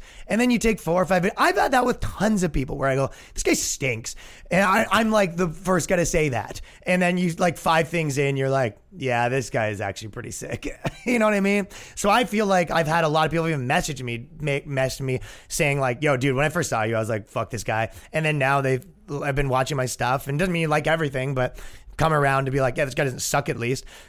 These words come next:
<laughs> And then there's a lot of fucking boys who are like, "Dude, this is the shit." And that I remind them of their friends and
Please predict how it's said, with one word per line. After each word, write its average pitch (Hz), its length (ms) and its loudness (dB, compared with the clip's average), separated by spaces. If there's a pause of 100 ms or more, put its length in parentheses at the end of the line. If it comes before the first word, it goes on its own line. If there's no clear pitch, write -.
(140)
<laughs> - 1700 -8
And 202 180 4
then 247 160 6
there's 247 160 2
a 226 60 2
lot 247 200 6
of 247 100 0
fucking 254 300 2
boys 240 320 4
who 262 100 2
are 269 60 2
like, 262 200 2
"Dude, 156 440 0
this 156 200 -4
is 175 140 -2
the 190 80 0
shit." 202 460 0 (480)
And 165 640 0
that 156 260 0
I 156 200 4
remind 156 500 2
them 170 100 0
of 170 80 0
their 165 140 2
friends 160 520 0
and 135 180 -2